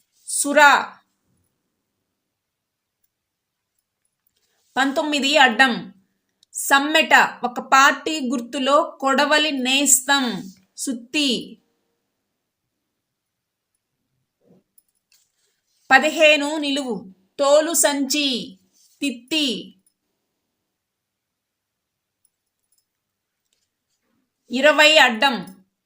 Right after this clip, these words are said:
హలము నాగలి. ఇరవై ఒకటి నిలువు లోహపు తెడ్డు.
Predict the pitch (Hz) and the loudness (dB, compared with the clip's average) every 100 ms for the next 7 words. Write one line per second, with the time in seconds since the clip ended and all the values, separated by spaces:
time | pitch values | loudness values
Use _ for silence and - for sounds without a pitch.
0 | _ _ _ - 269 285 302 302 302 247 | _ _ _ -6 0 2 2 0 -4 -6
1 | - - _ _ _ _ _ - 226 247 | -8 -16 _ _ _ _ _ -4 0 2
2 | 277 262 285 285 277 196 180 _ _ _ | 2 2 0 0 -2 -6 -10 _ _ _
3 | _ _ _ _ _ _ _ _ _ _ | _ _ _ _ _ _ _ _ _ _
4 | _ _ _ _ _ _ _ _ _ _ | _ _ _ _ _ _ _ _ _ _
5 | _ _ _ _ _ _ _ _ _ _ | _ _ _ _ _ _ _ _ _ _
6 | _ _ _ _ _ _ _ _ _ _ | _ _ _ _ _ _ _ _ _ _
7 | _ _ _ 247 269 285 320 311 247 254 | _ _ _ -2 0 4 4 4 2 2
8 | 302 285 285 311 277 269 269 233 - - | 0 0 -4 -2 0 0 0 -4 -6 -14
9 | _ _ _ _ _ _ _ - 240 269 | _ _ _ _ _ _ _ -8 0 4
10 | 302 302 311 311 247 277 277 220 285 277 | 4 4 0 -4 -4 -2 -2 -2 -2 -2
11 | 196 160 | -4 -8